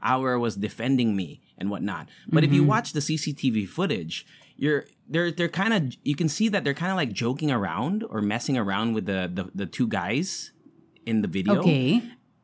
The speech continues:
Speaker 1: But the girl's not there
Speaker 2: So,
Speaker 1: anymore. So it's kinda
Speaker 2: so,
Speaker 1: strange to
Speaker 2: kumbaga
Speaker 1: me.
Speaker 2: para siyang it wet, like, it got out of hand.
Speaker 1: Maybe, but it's,
Speaker 2: Kinda.
Speaker 1: but it's like, if your friend got sexually harassed, why would you be g-,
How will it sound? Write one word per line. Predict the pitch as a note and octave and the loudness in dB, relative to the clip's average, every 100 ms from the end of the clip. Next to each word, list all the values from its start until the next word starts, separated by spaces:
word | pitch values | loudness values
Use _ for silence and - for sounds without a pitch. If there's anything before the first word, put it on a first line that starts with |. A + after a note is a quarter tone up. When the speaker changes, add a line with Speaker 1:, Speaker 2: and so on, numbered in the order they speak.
| _ _ | _ _
Speaker 1:
But | C#3+ D3+ | -4 -2
the | |
girl's | D3 G#3 G3+ | 0 0 2
not | F#3 B2 | 2 0
there | A2+ C3+ | -2 0
Speaker 2:
So, | C#3+ | 2
Speaker 1:
anymore. | G#2 G#2 F2 D2 | 2 0 -6 -8
So | - E3+ | -2 0
it's | F3+ - | 0 -2
kinda | G#3+ A3+ A3 | 0 2 0
Speaker 2:
so, | |
Speaker 1:
strange | - E4+ - E3+ A#3 | 2 2 2 0 2
to | |
Speaker 2:
kumbaga | F4 F#4 F4+ | 4 4 6
Speaker 1:
me. | |
Speaker 2:
para | E4 E4+ | 6 4
siyang | E4 E4 D4 - _ _ - | 4 2 2 -4 _ _ -2
it | C4+ - - - - | -2 -2 -20 -12 -4
wet, | G#3+ A#3+ A#3 A#3+ | 2 2 2 2
like, | A#3+ A#3 - _ _ | 2 2 -2 _ _
it | A3 A3 | 0 4
got | G3+ F#3+ | 6 8
out | F#3 E3 | 6 4
of | D3 | 2
hand. | - C#3 D3 C3 B2 C3+ | 2 4 4 4 2 2
Speaker 1:
Maybe, | F#3 A3+ A#3+ E3 E2+ D2 - - C#3 | 4 4 6 4 2 -6 -14 -12 -4
but | E3 E3+ - | -2 -2 -4
it's, | E3 | -2
Speaker 2:
Kinda. | C#3+ C#3+ C#3 B2+ A2 F2 | 2 4 6 4 2 0
Speaker 1:
but | G2+ | 0
it's | - | 0
like, | G3+ E3 | -2 0
if | F3+ F3 | -2 0
your | B3+ | -2
friend | B3+ B3 G#3 | 2 2 2
got | E3+ - | 0 -2
sexually | - D3 - D3 B2 | -6 -4 -2 0 0
harassed, | G2+ G2+ D#2+ C2+ - - | 0 -2 -4 -6 -12 -12
why | - D3+ G3+ | -6 -4 -2
would | A3+ F#3 | -2 -2
you | F#3+ | -2
be | D#3 E3 | -2 0
g-, | A#2+ | -2